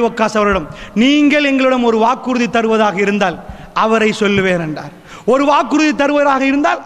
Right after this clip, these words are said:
அவரை சொல்லுவேன்." சுப்ஹானல்லாஹ். அல்லாஹ்வுடைய நல்லடியார்கள் ஒரு கிரீடத்தை கையில கொடுத்துட்டு, இது யார் என்று கேட்கிற நேரம் என்ன வாக்குறுதி?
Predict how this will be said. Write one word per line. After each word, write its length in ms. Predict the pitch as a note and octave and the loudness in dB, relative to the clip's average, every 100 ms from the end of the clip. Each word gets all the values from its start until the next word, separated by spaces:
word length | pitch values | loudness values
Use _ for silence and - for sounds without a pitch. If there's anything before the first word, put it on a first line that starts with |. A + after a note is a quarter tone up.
| C#4+ | -2
அவரை 180 | D4 C4+ | -2 -2
சொல்லுவேன்." 300 | A#3+ A3+ G3 A3+ | -2 -2 -2 -2
சுப்ஹானல்லாஹ். 520 | G#3 A3 G3+ F#3 D#3 - - - | -2 -2 -2 -6 -10 -14 -6 -2
அல்லாஹ்வுடைய 380 | D4+ E4+ E4 E4 | 0 0 2 0
நல்லடியார்கள் 440 | E4 E4+ E4+ D#4+ D#4 | 0 2 0 0 -2
ஒரு 80 | - | -2
கிரீடத்தை 360 | E4 F4+ F4 D#4+ D4+ | 0 0 0 -2 0
கையில 200 | E4 D#4 | 0 0
கொடுத்துட்டு, 440 | D#4 D#4 D#4+ A3+ F4+ F#4 F4+ - - - | -2 -2 -2 0 0 0 -4 -18 -20 -4
இது 140 | C4+ | 0
யார் 340 | D4 D#4 F4+ F#4 | 2 2 2 0
என்று 140 | E4+ | -2
கேட்கிற 340 | A#3+ E4+ A#3+ E4 | -2 -2 -2 -2
நேரம் 220 | F4 E4+ | 0 0
என்ன 140 | F4 F#4 | 0 2
வாக்குறுதி? 400 | F4 D4+ E4 D#4 | 2 0 -2 -2